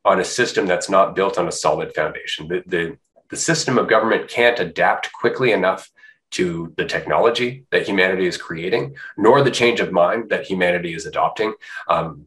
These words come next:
we just can't. And, and we try to build giant, giant structures to maintain things across the globe. But all that does is leave more and more people feeling left out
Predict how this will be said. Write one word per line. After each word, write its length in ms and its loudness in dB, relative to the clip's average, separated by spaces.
we 100 -4
just 220 -4
can't. 280 2
And, 200 0
and 340 0
we 120 -4
try 260 6
to 100 -2
build 340 0
giant, 640 2
giant 340 2
structures 640 -2
to 100 -4
maintain 580 2
things 220 -2
across 440 2
the 80 -10
globe. 500 2
But 240 2
all 160 8
that 200 4
does 200 4
is 160 -6
leave 160 -6
more 300 6
and 80 0
more 220 2
people 300 -4
feeling 360 -2
left 280 -2
out 220 2